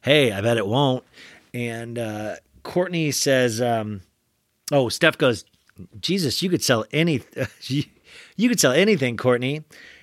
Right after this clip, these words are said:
And Courtney goes, "Yeah, yeah. I have a feeling," and I thought, like, Courtney might be, like, weirdly insecure, and she probably is. But now I'm starting to think Courtney might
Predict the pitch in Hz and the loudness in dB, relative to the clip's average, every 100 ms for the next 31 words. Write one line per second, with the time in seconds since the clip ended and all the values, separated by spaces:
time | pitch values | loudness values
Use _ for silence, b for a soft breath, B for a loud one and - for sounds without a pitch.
0 | B - 139 131 127 123 110 135 127 110 | B -2 0 2 0 -2 0 0 2 0
1 | 95 113 127 113 92 - _ 110 113 101 | 0 2 2 2 -2 -10 _ -2 -2 -2
2 | 87 78 - _ _ _ _ _ 151 220 | -6 -12 -16 _ _ _ _ _ 2 2
3 | 381 415 - 123 123 143 170 165 131 135 | 4 0 0 -2 0 -2 -2 -2 0 2
4 | 135 185 196 - 127 - 131 123 117 110 | 4 4 4 2 0 0 0 0 -2 -2
5 | 101 92 _ 107 101 - 101 104 104 107 | -4 -6 _ -6 -6 -4 -2 -2 -2 -2
6 | 107 104 92 98 95 113 131 139 185 214 | -2 -4 -4 -6 -4 -2 -2 -4 -8 -6
7 | 240 196 175 120 113 117 110 B B B | -4 0 0 2 2 2 0 B B B
8 | - 240 339 392 214 185 165 160 - - | -4 0 0 2 2 4 2 0 -2 -6
9 | 233 233 139 | -4 -4 -4